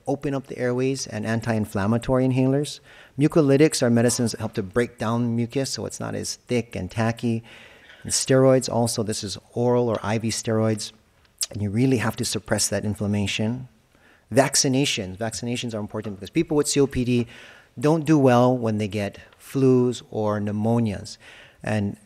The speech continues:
getting a flu vaccination can, uh, decrease your risk of getting flu by seventy-six percent. So it's really important. I always stress,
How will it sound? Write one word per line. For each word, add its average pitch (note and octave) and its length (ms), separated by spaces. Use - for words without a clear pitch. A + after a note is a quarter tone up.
getting D3 300
a A2+ 40
flu F3 280
vaccination A2+ 720
can, G#2 420
uh, G#2+ 220
decrease D#3 600
your A2+ 120
risk B2+ 440
of A2 180
getting A2 520
flu C#3 380
by G#2 160
seventy-six D3 560
percent. A#2 520
So A#2+ 60
it's A2+ 120
really C#3+ 180
important. B2 560
I G#2 120
always A2+ 180
stress, - 420